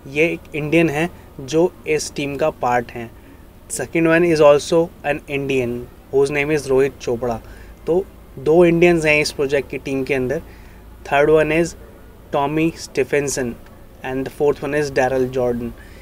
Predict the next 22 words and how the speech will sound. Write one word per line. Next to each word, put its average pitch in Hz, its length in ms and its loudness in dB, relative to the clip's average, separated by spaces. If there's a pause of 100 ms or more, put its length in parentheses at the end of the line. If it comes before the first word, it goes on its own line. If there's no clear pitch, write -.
(180)
ये 139 60 -2
सब 156 360 4
ही 170 220 0 (340)
public 151 380 0 (120)
domain 147 420 0
में 151 320 -4 (180)
available 147 540 2
हैं 151 340 -6
सबसे 151 340 -2
बात 135 320 0
करने 151 360 -2
के 147 80 0
लिए, 156 320 -2
सबके - 400 -8
सामने। 139 440 -4 (140)
इनका 147 200 -4
past 143 520 -4
record 139 400 -2
भी 143 80 -4
बहुत 131 260 -6
अच्छा 135 240 -8
है, 131 160 -6